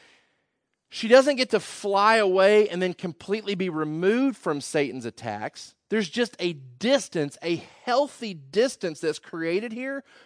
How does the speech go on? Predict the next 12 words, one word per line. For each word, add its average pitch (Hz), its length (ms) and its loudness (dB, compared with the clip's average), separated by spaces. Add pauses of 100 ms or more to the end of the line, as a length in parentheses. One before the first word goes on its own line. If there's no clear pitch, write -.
to 240 80 -6
where 208 140 4
attacks 214 500 0
can 185 180 -8
still 208 300 -2
be 196 140 -6
hurled. 220 560 -4 (460)
They're 202 120 2
just 196 240 -4
not 185 220 0
defeating, 175 600 -6
uh, 131 360 -2